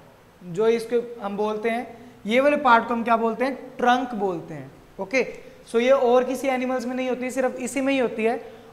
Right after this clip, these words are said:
और एलिफेंट के अलावा हम दूसरी ट्रंक, वो वाली टर्म अलग है,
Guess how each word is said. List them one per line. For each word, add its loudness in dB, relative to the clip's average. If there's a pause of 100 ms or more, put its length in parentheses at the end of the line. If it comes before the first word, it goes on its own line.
(100)
और -4 (140)
एलिफेंट 0
के -4
अलावा 4
हम -2
दूसरी -4
ट्रंक, -2
वो 2
वाली 0
टर्म -2
अलग -2
है, -2